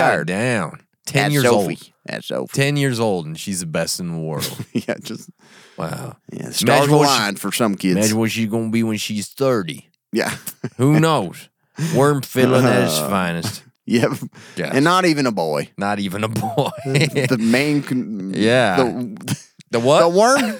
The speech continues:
Speaker 2: the worm tamer
Speaker 1: <laughs> The worm
Speaker 2: himself.
Speaker 1: tamer himself, yeah. How about the toilet seat toss?
Speaker 2: Sounds
Speaker 1: This is
Speaker 2: fun.
Speaker 1: exactly what you think it is, Cam.
Speaker 2: Yeah.
Speaker 1: This is a bunch of rednecks throwing toilet seats.
Speaker 2: So is this a, is this a,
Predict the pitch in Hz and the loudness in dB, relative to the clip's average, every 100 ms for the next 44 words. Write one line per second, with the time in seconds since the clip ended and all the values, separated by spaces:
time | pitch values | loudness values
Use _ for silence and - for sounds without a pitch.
0 | 156 143 170 208 220 240 175 143 104 131 | 0 4 6 6 4 2 2 2 0 -4
1 | - 104 120 139 175 170 160 123 117 117 | -6 -4 2 4 4 4 4 4 2 0
2 | 101 - 107 92 - 65 62 - - - | -4 -2 -2 -2 -4 -10 -12 -14 -20 -20
3 | - - 175 214 208 165 - 139 127 101 | -20 -4 0 2 2 -2 -4 2 2 2
4 | - 92 - 87 80 - - - - 170 | -2 -4 -4 -2 -2 -2 -8 -8 2 4
5 | 180 - 85 101 95 117 117 - 95 95 | 4 2 0 0 0 2 0 0 0 0
6 | - 80 92 78 - 69 67 - 87 73 | -2 -6 -6 -8 -10 -12 -12 -10 -10 -10
7 | 76 98 104 90 - - _ - 139 101 | -8 -2 0 0 -4 -20 _ -6 -4 -2
8 | 80 110 110 110 95 87 85 87 78 - | 0 0 0 -4 -4 -4 -4 -6 -6 -10
9 | - _ _ _ _ - - 107 120 120 | -12 _ _ _ _ -12 -2 0 0 -2
10 | 113 - 92 90 - - 151 143 131 120 | -4 -6 -4 -2 -2 2 4 4 2 0
11 | 151 143 107 - 113 117 113 107 95 80 | -2 0 0 -2 -4 -2 0 2 2 0
12 | 71 | -2